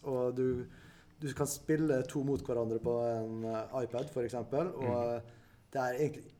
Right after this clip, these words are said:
Speaker 1: ikke farlig hvem som vinner eller ikke, men det er, her er det bare morsomt hvem er det som, eh, dauer, eller hvor du får ballen i hodet, eller om det er, eh, eh, hva du treffer med, med den,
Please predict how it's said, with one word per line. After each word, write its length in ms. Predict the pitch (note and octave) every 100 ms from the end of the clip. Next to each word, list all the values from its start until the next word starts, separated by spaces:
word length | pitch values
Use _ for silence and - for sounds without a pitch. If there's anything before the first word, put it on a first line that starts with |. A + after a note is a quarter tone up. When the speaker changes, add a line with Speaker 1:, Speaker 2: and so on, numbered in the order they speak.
| - D#3+
Speaker 1:
ikke 220 | D#3 B2
farlig 420 | C#3 C3+ B2+ A#2
hvem 140 | B2+ A#2
som 120 | A#2
vinner 220 | B2+ A2
eller 120 | G#2 B2+
ikke, 220 | D3 C#3+
men 140 | C3+
det 100 | C3
er, 400 | A#2+ A#2 A#2 A#2
her 240 | A#2 A2+ A2+
er 120 | A#2+
det 100 | G2+
bare 200 | A2 A2
morsomt 360 | A#2 A2+ G#2+ G2
hvem 200 | B2 G#2+
er 100 | G#2+
det 100 | F#2+
som, 360 | G#2 G2 G2 G2+
eh, 260 | G2+ G2+ G2+ G#2+ A2 A2+ G#2+ A2 A#2 A#2 A2+
dauer, 520 | C3 C#3 C3 D3 E3
eller 220 | C3+ B2+ B2+
hvor 120 | C#3 F3+
du 240 | F3 E3+ C3+
får 200 | C3+ B2+
ballen 520 | G#3+ D#3 - F3+ D#3 - D#3 C#3+
i 80 | D3
hodet, 400 | D#3 F3 E3+ C3
eller 260 | C3+ C3+ C3
om 140 | C3+
det 100 | C3+
er, 560 | C3+ C3 B2+ B2 B2 A#2+ - - - C3+
eh, 60 |
eh, 180 | C3+ C3+ C#3 D2 C#3 - - - D2 - - - - - D3+
hva 200 | C#3 B2
du 80 | B2
treffer 380 | D3 C3 - A2+
med, 880 | A2+ A2+ A#2 A2+ A2+ G#2+ G#2+ G#2+ A#2+
med 680 | A#2 A#2+ A#2 A2 A2 A2+ A#2
den, 360 | A2 G#2 G#2